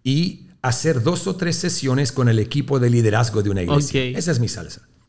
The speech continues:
Speaker 2: Lo que te apasiona.
Speaker 1: Hablar de voluntariado, de cultura de una
Speaker 2: Mm.
Speaker 1: iglesia, de,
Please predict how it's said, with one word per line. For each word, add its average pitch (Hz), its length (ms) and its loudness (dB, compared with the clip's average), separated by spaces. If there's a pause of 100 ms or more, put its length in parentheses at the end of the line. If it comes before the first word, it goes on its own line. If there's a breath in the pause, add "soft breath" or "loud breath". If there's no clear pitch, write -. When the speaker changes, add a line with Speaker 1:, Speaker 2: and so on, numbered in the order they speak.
(180)
Speaker 2:
Lo 147 100 0
que 139 80 4
te 135 60 2
apasiona. 131 460 0
Speaker 1:
Hablar 160 640 0
de 151 220 0
voluntariado, 135 1300 0
de 113 160 -4
cultura 135 560 0
de 123 100 4
una 120 120 6
Speaker 2:
Mm. 147 60 4
Speaker 1:
iglesia, 135 840 0
de, 98 480 -6